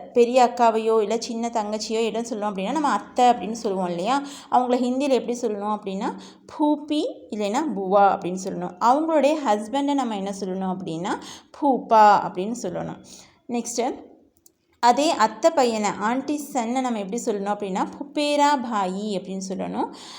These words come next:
ஆன்ட்டிஸ் டாட்டர், அத்தை மகளை வந்துட்டு புப்பேரி பெஹன், புப்பேரா பாயி, புப்பேரி பெஹன். நெக்ஸ்ட்டு மதர்ஸ் சிஸ்டர், சித்தி இல்லைன்னா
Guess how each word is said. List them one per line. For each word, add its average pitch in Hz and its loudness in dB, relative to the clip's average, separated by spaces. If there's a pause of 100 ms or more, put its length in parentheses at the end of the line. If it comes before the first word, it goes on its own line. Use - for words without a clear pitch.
(260)
ஆன்ட்டிஸ் 311 2
டாட்டர், 208 4
அத்தை 208 -2
மகளை 254 2
வந்துட்டு 208 0
புப்பேரி 247 -4 (120)
பெஹன், 196 -2 (400)
புப்பேரா 262 2 (100)
பாயி, 220 -2 (100)
புப்பேரி 220 -4
பெஹன். 185 -2 (360)
நெக்ஸ்ட்டு 247 -2 (340)
மதர்ஸ் 247 2
சிஸ்டர், 254 0 (460)
சித்தி 294 -4
இல்லைன்னா 226 -2